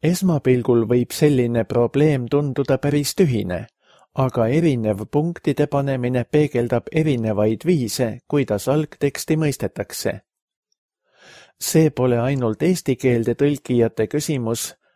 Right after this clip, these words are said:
vaid üks probleemidest ulatub juba tuhande aasta taha. Nimelt umbes sel ajal masoreedid Aaron ben Moses ben Asheri juhatusel märkisid heebreakeelsesse piiblisse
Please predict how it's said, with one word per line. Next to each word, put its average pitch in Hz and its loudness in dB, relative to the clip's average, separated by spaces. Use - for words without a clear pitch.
vaid 123 0
üks - -4
probleemidest 131 -2
ulatub 139 0
juba 127 0
tuhande 160 0
aasta 120 -2
taha. 98 -4
Nimelt 147 0
umbes 127 0
sel 160 2
ajal 117 2
masoreedid 120 0
Aaron 120 0
ben 113 2
Moses 127 -2
ben 117 -2
Asheri 117 -2
juhatusel 135 0
märkisid 143 -2
heebreakeelsesse 123 0
piiblisse 123 0